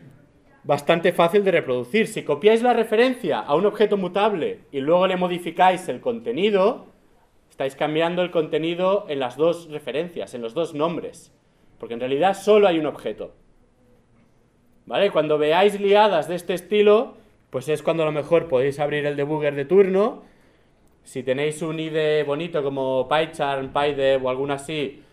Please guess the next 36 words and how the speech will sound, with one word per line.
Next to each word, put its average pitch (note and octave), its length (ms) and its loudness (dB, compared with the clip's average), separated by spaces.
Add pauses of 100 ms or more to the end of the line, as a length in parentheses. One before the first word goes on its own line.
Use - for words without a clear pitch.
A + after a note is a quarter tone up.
(160)
probablemente D#3+ 580 2
ya D3 120 4
veréis D#3 380 -2
en D#3+ 60 -6
el D3 100 -4
propio D3+ 300 -2
I E3 100 -2
D D3+ 160 -4
que B2+ 100 -10
solo D3+ 200 -2
hay D3+ 80 0
un D3+ 80 -4
objeto C#3+ 540 -2
en, A2 300 -8
en A2 200 -12
vuestra A2+ 300 -8
memoria, F3+ 560 0
pero C3+ 160 -4
si B2+ 180 -10
no, F#3 460 2 (1000)
podéis D#3 440 2
imprimir D#3 680 0 (560)
I B2+ 120 -6
D G#3 460 2 (720)
y C#3+ 100 -10
veréis D3 340 0
que E3+ 80 -2
en D3+ 80 -4
realidad D3+ 300 0
es D3+ 80 -8
que E3 80 -4
estabais C3+ 360 -4
modificando B2 460 -8
el C3 60 -10
mismo A2+ 160 -16
objeto. - 300 -20